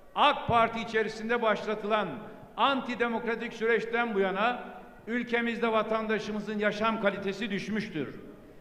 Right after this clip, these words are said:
İşi, aşı ciddi şekilde azalmıştır.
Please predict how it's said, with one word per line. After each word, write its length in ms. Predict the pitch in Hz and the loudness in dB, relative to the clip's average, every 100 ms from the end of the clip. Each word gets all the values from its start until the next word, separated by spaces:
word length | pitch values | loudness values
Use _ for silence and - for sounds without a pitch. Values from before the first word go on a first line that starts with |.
| - - | -20 -8
İşi, 680 | 226 - 254 247 175 - - - - | -4 -2 2 2 2 -2 -8 -12 0
aşı 540 | 208 208 - 269 196 135 123 - | 2 2 2 2 2 0 -6 -8
ciddi 380 | 190 214 - 302 | -6 -2 2 2
şekilde 360 | - 214 233 247 | 2 0 2 4
azalmıştır. 760 | 214 202 208 202 - - 151 | 4 4 4 2 0 -2 -4